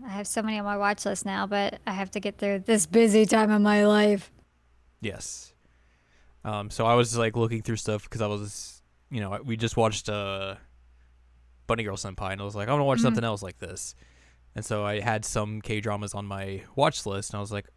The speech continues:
Speaker 2: "I'll pick this one 'cause they talk about weather, and that seems interesting."
Speaker 1: Yep.
Speaker 2: And
Speaker 1: It's
Speaker 2: so
Speaker 1: a
Speaker 2: we watched
Speaker 1: unique
Speaker 2: it.
Speaker 1: concept for a K-drama anyway, or a drama in general.
Speaker 2: Yeah. Uh, we watched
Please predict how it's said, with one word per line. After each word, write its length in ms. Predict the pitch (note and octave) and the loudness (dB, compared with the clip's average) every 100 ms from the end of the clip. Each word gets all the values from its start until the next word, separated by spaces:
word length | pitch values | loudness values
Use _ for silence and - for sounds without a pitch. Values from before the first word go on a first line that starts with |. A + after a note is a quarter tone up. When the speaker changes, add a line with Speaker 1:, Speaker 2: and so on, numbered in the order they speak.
| - | 4
Speaker 2:
"I'll 180 | C3+ | 4
pick 360 | C3 B2+ A#2+ A#2+ | 6 2 2 0
this 300 | C3 B2 - | 0 0 -2
one 460 | A2 G2 F2+ A#2 A#2 _ _ - | -6 -6 -6 -8 -8 _ _ -10
'cause 140 | G#2 | -6
they 80 | G#2+ | -4
talk 260 | C3 B2 | 0 0
about 380 | B2+ A#2+ A#2+ A#2+ | 0 0 2 0
weather, 400 | G#2+ A2 G2+ F#2+ | 0 0 0 -6
and 100 | F#2+ | -6
that 200 | A2+ A2+ | -4 -4
seems 360 | - A2 A2 A2 | -4 -4 -6 -6
interesting." 800 | G2 - F#2+ - - E2+ E2+ A#2+ - | -8 -8 -8 -8 -10 -14 -14 -16 -2
Speaker 1:
Yep. 200 | A#3+ A#3 - _ _ _ _ _ _ _ _ _ _ | 2 2 0 _ _ _ _ _ _ _ _ _ _
Speaker 2:
And 100 | - C#4 | -6 -2
Speaker 1:
It's 80 | |
Speaker 2:
so 80 | A#3+ | 0
Speaker 1:
a 60 | D4+ | 0
Speaker 2:
we 60 | - | 0
watched 180 | - | 2
Speaker 1:
unique 280 | C4 C4 C4+ | 4 4 2
Speaker 2:
it. 60 | - | -2
Speaker 1:
concept 600 | A#3+ A3+ G#3+ - G#3 - | -2 -2 -2 -4 -6 -6
for 140 | G#3 G3+ | -6 -6
a 60 | |
K-drama 560 | - G3 F#3+ F#3+ F#3 F#3 | -6 -12 -8 -10 -8 -10
anyway, 300 | F#3 F#3+ F#3 | -8 -8 0
or 240 | A3+ A3 | 4 6
a 60 | A3 | 4
drama 400 | F#3+ G#3+ A3 G#3 | 4 4 4 4
in 180 | G#3 G#3 | 0 0
general. 640 | G3 F#3+ F#3+ G3 F#3+ F#3+ - _ _ _ _ | -2 -2 -4 -6 -6 -8 -12 _ _ _ _
Speaker 2:
Yeah. 220 | - A#2+ - - _ _ _ _ - - _ _ - | 0 0 0 -12 _ _ _ _ -20 -20 _ _ -12
Uh, 300 | A#2 G#2 G#2 | -6 -4 -4
we 120 | G2 D3+ | 0 4
watched 400 | C3 A#2 - | 4 4 -2